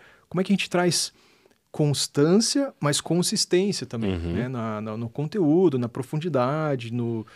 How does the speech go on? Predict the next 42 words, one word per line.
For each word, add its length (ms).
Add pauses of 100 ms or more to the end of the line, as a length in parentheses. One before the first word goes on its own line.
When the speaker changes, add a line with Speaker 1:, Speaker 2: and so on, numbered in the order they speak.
(280)
Speaker 1:
Na, 200
na, 120
na, 140
na 60
ancoragem 500
bíblica 500
de 120
tudo 180
aquilo 180
que 120
a 20
gente 100
tá 120
fazendo, 480
daquilo 200
que 100
a 20
gente 100
tá 100
entregando. 520 (260)
Como 100
é 40
que 60
a 40
gente 140
não 120
se 140
afasta 800
e 40
não 140
sai 300
da 80
missão 560
e 20
do 100
foco 480
como, 360 (160)
como 160
igreja, 420
como 180
ministério, 680
né? 180